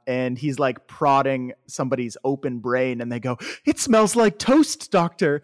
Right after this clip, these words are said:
Burnt toast." And there's just this great celebratory moment.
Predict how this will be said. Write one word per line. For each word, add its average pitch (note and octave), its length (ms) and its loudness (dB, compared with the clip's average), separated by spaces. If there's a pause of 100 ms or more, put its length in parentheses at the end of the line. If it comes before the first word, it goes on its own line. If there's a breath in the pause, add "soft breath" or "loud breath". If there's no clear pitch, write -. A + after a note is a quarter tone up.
(240 loud breath)
Burnt G4 420 4
toast." - 680 4 (380 loud breath)
And D3+ 180 -4
there's D3 240 4
just D#3+ 200 -4
this D3 180 -4
great C#3 280 -6
celebratory C3 600 -6
moment. A#2+ 360 -4